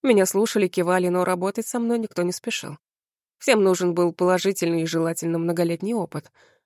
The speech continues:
а не рискованная выскочка. Гена помог тогда, выдал стартовый капитал, не требовал процентов и не ставил сроков возврата. Направлял, делился опытом, учил терпению.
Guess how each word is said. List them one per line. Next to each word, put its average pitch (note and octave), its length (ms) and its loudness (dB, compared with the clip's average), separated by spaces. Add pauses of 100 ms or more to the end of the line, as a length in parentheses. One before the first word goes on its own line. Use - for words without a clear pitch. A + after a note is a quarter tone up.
(100)
а A#3+ 80 2
не G3 140 6
рискованная E3 560 0
выскочка. D#3 580 -10 (680)
Гена G3 300 4
помог G#3 400 2
тогда, D#3 320 -2
выдал E3+ 360 0
стартовый E3 500 -6
капитал, F3+ 540 -4 (420)
не G#3+ 120 8
требовал G3+ 440 4
процентов F#3 580 -2
и D#3+ 80 -2
не D#3+ 100 0
ставил E3+ 320 -4
сроков F#3 380 -6
возврата. F#3+ 580 -4 (540)
Направлял, F#3+ 640 4
делился E3 420 0
опытом, E3+ 440 -2
учил D#3+ 260 -4
терпению. E3+ 640 -8